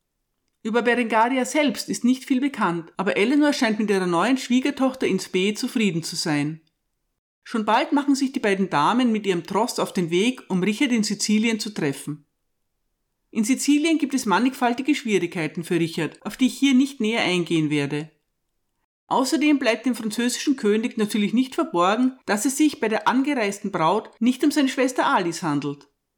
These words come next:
Auch das führt zu ernsten Auseinandersetzungen. Eleanor aber hat Grund zur Freude, denn sie sieht nach vierzehn Jahren ihre Tochter Joan, die Witwe des Königs von Sizilien, wieder.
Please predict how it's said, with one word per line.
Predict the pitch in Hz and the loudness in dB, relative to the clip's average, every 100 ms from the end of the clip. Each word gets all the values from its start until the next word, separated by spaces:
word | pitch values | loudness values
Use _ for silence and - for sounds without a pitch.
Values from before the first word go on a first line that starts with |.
| _ _ _ _ _ _ | _ _ _ _ _ _
Auch | - 294 | -4 -2
das | - 196 - | -2 -2 -2
führt | - 185 | -6 -4
zu | - | -2
ernsten | 170 214 - 269 | 0 0 -2 -2
Auseinandersetzungen. | 254 269 196 160 156 160 139 165 151 147 160 _ _ _ _ _ _ _ _ _ | 0 2 2 0 -2 -4 -4 -2 0 -2 -6 _ _ _ _ _ _ _ _ _
Eleanor | - 180 254 277 254 | -2 0 4 4 4
aber | 277 262 | 2 0
hat | 262 | 0
Grund | 254 262 262 | 0 0 0
zur | |
Freude, | 269 214 175 151 147 147 - | -4 -2 0 0 -2 -6 -6
denn | 208 208 | 0 0
sie | 277 302 | 4 2
sieht | 311 254 262 | 4 2 2
nach | 220 | -2
vierzehn | - 269 285 320 | -2 -2 0 0
Jahren | 226 175 180 208 208 | 2 2 2 0 0
ihre | 214 | -2
Tochter | 214 220 277 | -2 -4 -4
Joan, | 262 226 185 160 160 - - | -2 0 2 0 -2 -8 -4
die | 196 | 0
Witwe | 233 247 285 | 0 0 -2
des | - | -2
Königs | 226 214 226 | 0 0 -2
von | - | -2
Sizilien, | 240 269 - 196 170 156 | -2 -2 -2 -2 0 0
wieder. | 156 151 147 156 | -2 -4 -4 -6